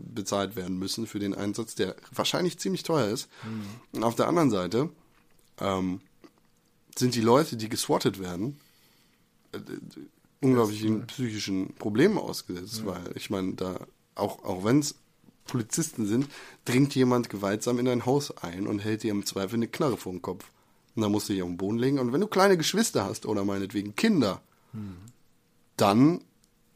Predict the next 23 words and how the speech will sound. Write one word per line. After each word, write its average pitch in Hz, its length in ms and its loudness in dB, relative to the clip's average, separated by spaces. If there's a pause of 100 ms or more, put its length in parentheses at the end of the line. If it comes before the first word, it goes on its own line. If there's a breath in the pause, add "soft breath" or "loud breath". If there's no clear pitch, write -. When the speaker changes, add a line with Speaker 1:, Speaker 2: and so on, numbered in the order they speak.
Speaker 1:
viel 196 200 0
Spaß - 540 2 (480 soft breath)
mit 147 400 2 (140)
den 127 600 8
Nachfolgen, 101 720 0
weil 101 480 0 (140)
da 113 280 2
auf 113 260 -4
jeden 120 240 2
Fall 113 300 0
irgendwie 113 340 0
eine 117 160 0
Störung 120 380 4
bei 95 120 0
rauskommt. 95 500 -4 (580 loud breath)
Ich 139 120 6
hab's, 190 280 6
ähm, 135 380 8
letztes 151 340 4
Jahr 113 100 4
schon 107 120 -2
mal 104 100 2
erwähnt. 127 320 0